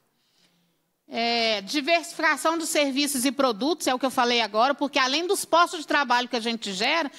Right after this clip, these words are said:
a gente precisa gerar mais postos de trabalho, mas também criar produtos, né? Produtos que consiga fazer com que a nossa renda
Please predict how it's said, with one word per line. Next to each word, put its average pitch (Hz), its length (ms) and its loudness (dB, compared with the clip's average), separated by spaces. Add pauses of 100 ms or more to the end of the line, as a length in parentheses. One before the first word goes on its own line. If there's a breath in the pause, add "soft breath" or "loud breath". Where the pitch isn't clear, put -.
(160 loud breath)
a 254 140 0
gente 349 300 -2
precisa 285 760 0 (520 loud breath)
gerar 285 420 2
mais 349 260 -2
postos 277 380 -2
de 240 60 -4
trabalho, 247 480 0
mas 302 160 0
também 302 240 0
criar 285 320 -2
produtos, 285 720 -2
né? 320 200 0 (280 loud breath)
Produtos 285 760 0
que 302 140 -2
consiga 294 560 0
fazer 285 280 -2
com 302 140 0
que 294 120 -2
a 277 80 0
nossa 269 300 0
renda 247 420 -2